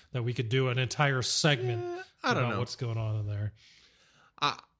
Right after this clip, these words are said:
Speaker 2: I kind of agree with Joker. It'll probably be March 'cause they say weeks before the event,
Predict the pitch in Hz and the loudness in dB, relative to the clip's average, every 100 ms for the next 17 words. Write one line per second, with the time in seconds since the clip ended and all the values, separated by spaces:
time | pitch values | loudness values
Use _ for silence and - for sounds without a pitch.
0 | _ 160 202 214 262 226 151 127 135 131 | _ 4 4 4 0 0 0 2 2 2
1 | 113 120 113 127 127 113 104 95 - 120 | 0 0 0 2 0 0 -2 -6 -4 -2
2 | 113 120 113 110 101 101 120 - 127 127 | 0 -2 -2 -4 -2 -4 -4 -4 -2 0
3 | 127 143 120 113 127 143 - - 135 - | 2 2 2 0 -2 -2 -8 -4 -4 -2
4 | 135 131 127 123 135 147 - | -2 0 0 0 -2 -2 -10